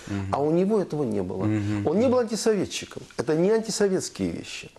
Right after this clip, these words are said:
Speaker 2: Ну и потом ещё одна важная вещь. Это всё-таки взгляд на человека с точки зрения Ветхого Завета.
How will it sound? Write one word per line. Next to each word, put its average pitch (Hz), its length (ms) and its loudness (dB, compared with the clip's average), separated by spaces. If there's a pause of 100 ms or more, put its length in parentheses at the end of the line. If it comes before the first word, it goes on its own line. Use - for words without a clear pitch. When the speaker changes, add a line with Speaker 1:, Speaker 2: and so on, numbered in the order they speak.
(300)
Speaker 2:
Ну 233 100 2
и 262 60 2
потом 202 240 2
ещё 175 240 2
одна 110 160 2
важная 98 300 0
вещь. 98 160 -2 (260)
Это 196 220 0
всё-таки 170 580 0 (1300)
взгляд 139 540 -2
на 143 160 2
человека 135 840 -2 (540)
с - 480 0 (1600)
точки 175 300 -2
зрения 151 640 2
Ветхого 127 520 0
Завета. 113 540 -2